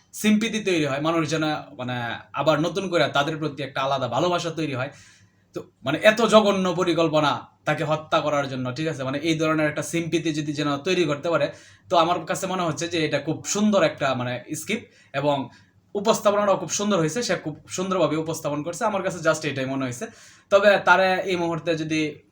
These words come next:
মানে, কোনোভাবে, আহ, উপদেষ্টা পরিষদের কোনো একটা, মানে, সেক্টরে রাখা যায়, এটা আমরা মনে হয় তারা রাখতে পারি। আপনার যেহেতু মনে করেন যে উপদেষ্টা পরি-, উপদেষ্টার একটা, মানে, আপনার ট্রেন্ডিং চলতেছে, অনেক সময় দেখতেছি আপনার,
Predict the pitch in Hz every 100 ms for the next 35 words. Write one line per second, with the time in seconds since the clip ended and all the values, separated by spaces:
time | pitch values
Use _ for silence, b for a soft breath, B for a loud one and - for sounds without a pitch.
0 | _ 143 143 143 170 160 156 156 147 -
1 | - - B B B B - 117 113 113
2 | 117 - 175 175 160 180 165 160 156 156
3 | 147 147 147 143 131 123 123 123 123 147
4 | 151 147 160 139 160 226 180 175 170 160
5 | 156 165 151 139 147 147 156 - 143 156
6 | 147 143 135 143 139 139 139 135 131 127
7 | 139 143 135 123 131 135 139 156 147 139
8 | 131 147 135 131 135 127 127 123 127 127
9 | 156 170 160 143 131 127 139 190 B B
10 | B B 135 143 139 139 135 127 131 135
11 | 135